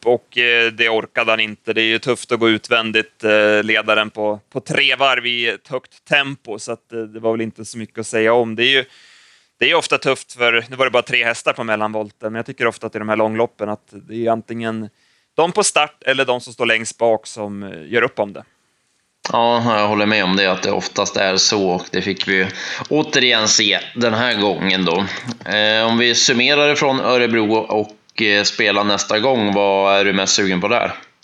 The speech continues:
Speaker 1: Ja, jag gillade ju Lucifer Lanes sista varv,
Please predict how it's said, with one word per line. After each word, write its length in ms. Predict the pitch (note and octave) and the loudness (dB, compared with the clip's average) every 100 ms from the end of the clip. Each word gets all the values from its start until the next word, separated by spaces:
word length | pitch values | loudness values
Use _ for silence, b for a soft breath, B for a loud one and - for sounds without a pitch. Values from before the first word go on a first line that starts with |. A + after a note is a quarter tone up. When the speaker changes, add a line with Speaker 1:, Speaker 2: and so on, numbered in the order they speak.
| _ _ _ _ _ _ - - _ _ _ _ _ _ _ | _ _ _ _ _ _ -20 -20 _ _ _ _ _ _ _
Speaker 1:
Ja, 420 | - B2+ C3 C#3+ | -4 0 4 4
jag 100 | D3 | 2
gillade 480 | D3 D3 C#3 D3+ D#3+ | 2 0 2 0 0
ju 600 | D#3 D3 C#3+ C3 C3 B2+ - _ _ _ _ | 2 4 4 4 4 2 0 _ _ _ _
Lucifer 480 | B2+ C3 C#3 - C3 | -2 0 0 0 0
Lanes 560 | B2 B2 B2 - - | 2 0 -4 -10 -12
sista 460 | - B2 - - A#2 | -6 -4 -4 -4 -2
varv, 440 | A2+ A2+ A2+ A2 | 2 2 0 -2